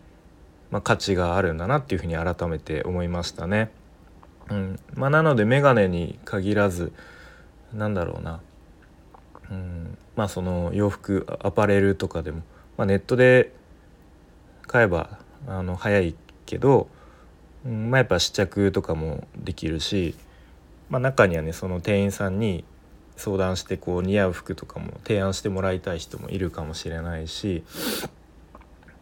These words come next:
うん、まあ、そういう感じで、こう、実店舗の、こう、意味っていうのを、まあ、改めて、あの、思い出したというか、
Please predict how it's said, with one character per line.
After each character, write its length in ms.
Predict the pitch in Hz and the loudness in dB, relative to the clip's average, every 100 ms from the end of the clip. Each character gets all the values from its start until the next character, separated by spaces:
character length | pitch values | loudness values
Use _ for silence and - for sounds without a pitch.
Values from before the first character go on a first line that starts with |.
| - - - - - - - | -20 -20 -20 -20 -20 -20 -10
う 60 | - | -4
ん、 180 | 101 85 | -2 -2
ま 80 | 117 | -4
あ、 40 | |
そ 120 | 113 160 | 0 2
う 40 | |
い 20 | |
う 20 | |
感 160 | 151 151 | 4 4
じ 120 | 151 | 4
で、 80 | 147 | 2
こ 140 | 147 | 2
う、 60 | 135 | 0
実 280 | 107 107 - | 0 -4 2
店 220 | 160 143 | 2 2
舗 100 | 101 | 0
の、 220 | 92 82 - - - - - - - - - - - - - - | 0 -2 -6 -16 -20 -20 -20 -20 -20 -20 -20 -20 -20 -20 -20 -12
こ 140 | 90 | -2
う、 40 | - | 2
意 60 | 120 | 2
味 100 | 92 | 2
っ 40 | |
て 180 | - 82 | -2 -8
い 20 | |
う 40 | |
の 100 | 80 | -6
を、 60 | 73 | -6
ま 140 | - 98 | -4 -2
あ、 160 | 90 | -2
改 140 | 85 92 | -2 -4
め 100 | 82 | -4
て、 280 | - 78 - - - - - - | -8 -12 -12 -20 -20 -20 -18 -12
あ 140 | 87 | -10
の、 240 | 80 78 78 | -8 -8 -6
思 200 | 92 92 | -2 0
い 40 | |
出 120 | 90 90 | 0 0
し 100 | - | -4
た 80 | |
と 100 | 85 | -10
い 40 | 82 | -10
う 60 | |
か、 240 | - - | -10 -10